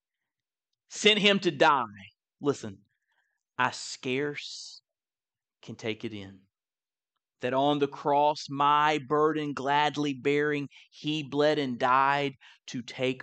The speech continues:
away my sins." God's love is clearly seen in the giving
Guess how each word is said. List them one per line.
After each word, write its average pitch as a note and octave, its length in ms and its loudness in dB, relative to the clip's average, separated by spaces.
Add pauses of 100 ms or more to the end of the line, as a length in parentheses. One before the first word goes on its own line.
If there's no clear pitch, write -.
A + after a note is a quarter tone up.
away A#2+ 680 -4 (300)
my A2 640 -4 (340)
sins." G#2+ 1120 -14
God's C3 400 0
love C3 300 0
is A2+ 120 -10
clearly D#3+ 640 -2
seen C3 600 -6 (340)
in B2+ 180 -2
the A#2+ 140 0
giving C3+ 680 -2